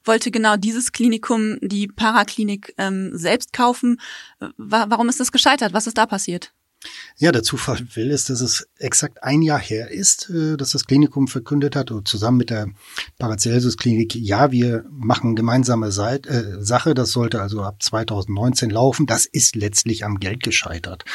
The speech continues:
Speaker 2: Also man konnte sich nicht auf einen Kaufpreis einigen und hat dann im Laufe dieses Jahres gesagt, "Komm, das wird nix.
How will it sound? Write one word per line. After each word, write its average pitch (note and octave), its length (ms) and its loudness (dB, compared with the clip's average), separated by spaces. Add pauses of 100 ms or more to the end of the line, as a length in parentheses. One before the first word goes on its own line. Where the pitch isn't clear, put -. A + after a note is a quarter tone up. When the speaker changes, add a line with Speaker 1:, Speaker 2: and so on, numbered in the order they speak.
(260)
Speaker 2:
Also A2 120 0
man G#2+ 120 0
konnte A2+ 240 4
sich G#2 160 2
nicht A2 220 2
auf G2+ 120 -2
einen G2 160 -2
Kaufpreis C3 540 -2
einigen A#2 420 0 (400)
und A2 160 2
hat A2+ 100 0
dann A2+ 140 4
im A2 60 4
Laufe A2+ 260 2
dieses G#2 320 -2
Jahres G2+ 320 -2
gesagt, F#2+ 320 -6
"Komm, G2 260 -2 (600)
das A#2 160 -2
wird A#2+ 160 2
nix. - 400 -4